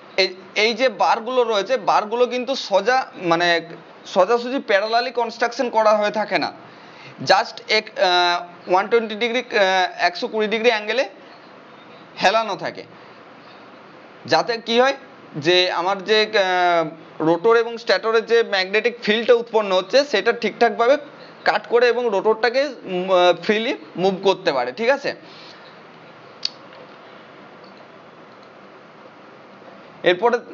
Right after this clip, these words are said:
তোদেরকে একটা presentation দেখাচ্ছি। দেখ, এটা হচ্ছে আমাদের থ্রি ফেজ মোটরের construction। এটা হচ্ছে আমাদের stator পার্টটা। stator পার্টে আমাদের three ফেজের ক-, কনস্ট্রাকশনের মধ্যে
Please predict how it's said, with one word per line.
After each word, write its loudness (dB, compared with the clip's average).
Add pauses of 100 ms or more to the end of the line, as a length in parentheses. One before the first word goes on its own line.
(120)
তোদেরকে 2
একটা 0
presentation -2
দেখাচ্ছি। 0
দেখ, 0 (1500)
এটা 2
হচ্ছে 2 (220)
আমাদের 2
থ্রি 0
ফেজ 2 (100)
মোটরের 0
construction। -2 (560)
এটা 2
হচ্ছে -2
আমাদের 0
stator 0
পার্টটা। -2 (960)
stator 0
পার্টে 2 (440)
আমাদের 2 (100)
three 2
ফেজের 2
ক-, 2
কনস্ট্রাকশনের 0
মধ্যে 0